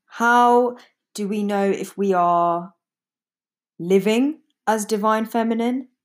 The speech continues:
Why does it even matter? What does it mean to heal the divine feminine? And how does it show up in our lives when the divine feminine is disconnected from?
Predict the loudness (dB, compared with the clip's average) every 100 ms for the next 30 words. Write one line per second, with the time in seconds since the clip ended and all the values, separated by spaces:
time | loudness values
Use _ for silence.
0 | _ _ _ _ _ 0 2 2 0 -2
1 | -4 -4 -2 -2 -2 -4 -6 _ _ _
2 | _ _ _ _ _ _ _ _ _ _
3 | _ _ _ _ _ _ -4 -2 0 -2
4 | -2 0 -2 -2 0 2 2 0 -2 -4
5 | -4 -4 -6 -4 -6 -8 -10 _ _ _
6 | _ _ _ _ _ _ _ _ -2 2
7 | 2 2 0 2 2 2 0 0 2 2
8 | 2 0 -8 -10 -10 -12 _ _ _ _
9 | _ _ _ _ _ _ _ _ _ _
10 | 2 4 4 2 0 -4 0 2 2 0
11 | 0 0 0 0 0 -4 -4 -6 -4 -2
12 | -4 -4 -6 -6 -12 -12 -14